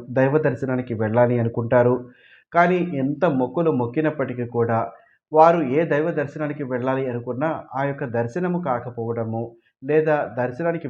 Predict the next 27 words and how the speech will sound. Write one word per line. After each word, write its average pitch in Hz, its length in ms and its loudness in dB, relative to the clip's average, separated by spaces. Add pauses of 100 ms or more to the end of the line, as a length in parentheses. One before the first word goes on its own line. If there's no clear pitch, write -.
వెళ్ళాలని 165 500 0
ప్రయత్నం 135 420 -4
చేసినా 135 320 -6 (200)
ప్రయత్నం 135 500 -4
లోపం 139 320 -4
అనేది 127 260 -4 (160)
ఏర్పడడము, 117 560 -2 (680)
డబ్బు 123 220 -2 (140)
ఉంటుంది, 151 380 -2 (760)
వాహనం 156 420 0 (120)
ఉంటుంది, 139 320 -6 (160)
అయినప్పటికీ 165 520 -6
కూడా 151 140 2 (140)
వెళ్ళలేక 135 400 -4 (640)
ఇబ్బంది 143 360 -2
పడుతూ 135 280 -4 (120)
ఉంటారు. 123 360 -2 (300)
ఒక్కసారి 170 480 2 (180)
దైవ 139 160 -2 (100)
దర్శనం 160 360 -2
చేయాలి 139 380 0
అనుకొని 127 400 -4 (220)
ఆగడం 156 300 -4
ద్వారా 143 240 0
కొంత 156 260 -4 (640)
మనకి 156 280 -2 (180)
అసౌకర్యంగా 160 640 0